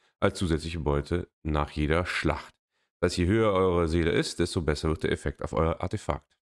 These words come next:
Und jetzt kommt noch eine Mechanik, die ist natürlich auch nochmal cool. Ihr könnt also, äh, Kult hier ändern auf dem Artefakt. Ihr könnt eure Seele hinzufügen, Dämonen,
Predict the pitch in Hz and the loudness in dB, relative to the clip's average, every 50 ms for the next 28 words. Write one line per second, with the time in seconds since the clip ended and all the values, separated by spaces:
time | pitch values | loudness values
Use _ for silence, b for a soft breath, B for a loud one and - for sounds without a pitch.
0 | _ _ _ - 80 80 87 98 - - 117 - - 101 101 101 110 131 170 180 | _ _ _ -4 -2 0 0 0 0 0 0 0 2 2 2 4 4 2 2 0
1 | - - 98 80 73 73 71 - - 73 73 78 80 90 123 170 - - - - | -2 -2 0 0 0 0 -2 -2 -2 0 0 2 2 2 0 -2 -4 -8 -16 -10
2 | - 87 85 76 80 - - 90 90 - 87 87 - 95 110 113 95 85 85 - | -4 -4 -2 -2 -4 -4 -4 -4 -4 -4 -4 -2 0 0 2 2 2 0 0 -2
3 | - - 98 107 123 135 131 127 - - - _ _ _ - - - 98 87 - | -2 0 0 2 2 0 -2 -6 -10 -16 -20 _ _ _ -10 -4 -2 -2 0 0
4 | 85 80 87 73 60 82 80 - - - 147 156 160 - - - _ _ _ _ | 0 0 0 0 0 -2 -4 -2 0 0 0 0 0 -4 -8 -16 _ _ _ _
5 | - 113 92 107 117 110 90 82 - - 107 104 90 80 95 101 98 - - - | 0 0 2 2 2 2 2 0 0 -2 -2 0 0 0 0 0 -2 -4 0 2
6 | 101 98 107 - - - _ _ _ _ _ _ _ _ - 87 - 90 80 71 | 2 2 0 -2 -8 -18 _ _ _ _ _ _ _ _ -10 -4 0 0 0 0
7 | - - 76 76 78 73 85 120 139 135 131 - - 127 117 - - 113 110 113 | 0 -2 0 0 0 0 0 0 2 0 0 -2 -2 -4 -4 -2 -2 0 0 0
8 | 120 120 - - - - - _ _ _ _ _ _ _ _ _ _ - 90 85 | 0 -2 -6 -10 -14 -14 -16 _ _ _ _ _ _ _ _ _ _ 0 2 2
9 | 82 87 95 101 101 104 104 101 | 4 4 4 4 2 2 0 -2